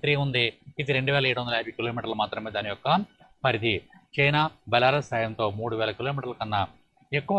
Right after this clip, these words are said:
పరిధి కలిగిన అస్త్రాలు రూపొందించుకోవడానికి ఇది పాకిస్తాన్ అనేది ప్రయత్నం చేస్తుంది. చైనా మరియు బెలారస్ దానికి సపోర్ట్ చేస్తూ ఉంటాయి కాబట్టి అక్కడి నుంచి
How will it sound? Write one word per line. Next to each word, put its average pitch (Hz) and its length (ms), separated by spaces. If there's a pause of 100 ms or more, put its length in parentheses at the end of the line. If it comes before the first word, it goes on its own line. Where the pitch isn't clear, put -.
(160)
పరిధి 123 220
కలిగిన 113 260
అస్త్రాలు 110 320
రూపొందించుకోవడానికి 101 720 (480)
ఇది 156 160 (200)
పాకిస్తాన్ 110 360
అనేది 110 160
ప్రయత్నం 107 320
చేస్తుంది. 101 320 (460)
చైనా 139 280
మరియు 127 220
బెలారస్ 113 400 (460)
దానికి 135 280
సపోర్ట్ 139 300
చేస్తూ 139 280
ఉంటాయి 113 220
కాబట్టి 101 320 (540)
అక్కడి 123 300
నుంచి 139 180